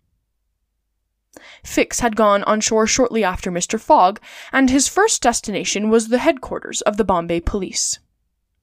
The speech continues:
He made himself known as a London detective,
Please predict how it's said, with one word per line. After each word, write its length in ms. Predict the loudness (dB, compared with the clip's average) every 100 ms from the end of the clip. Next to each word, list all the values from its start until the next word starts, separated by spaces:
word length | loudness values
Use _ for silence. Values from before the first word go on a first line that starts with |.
| _ _ _ _ _ _ _ _ -20 0
He 140 | 4
made 180 | 6 4
himself 400 | 2 0 0 0
known 340 | -2 0 0
as 200 | 2 0
a 40 | 2
London 360 | 0 0 -6
detective, 600 | -6 0 -2 0 -4 -4